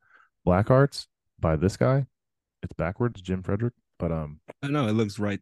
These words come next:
Speaker 2: to me.
Speaker 1: Oh, okay. It looked backwards to me.
Speaker 2: So it looks
Speaker 1: But
Speaker 2: correct.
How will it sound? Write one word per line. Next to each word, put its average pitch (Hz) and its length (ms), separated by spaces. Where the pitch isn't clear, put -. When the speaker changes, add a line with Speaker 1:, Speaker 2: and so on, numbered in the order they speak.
Speaker 2:
to 98 100
me. 98 300
Speaker 1:
Oh, 98 180
okay. 95 160
It 78 80
looked 90 200
backwards 82 320
to 78 100
me. 76 200
Speaker 2:
So - 220
it 120 120
looks 82 140
Speaker 1:
But - 140
Speaker 2:
correct. - 280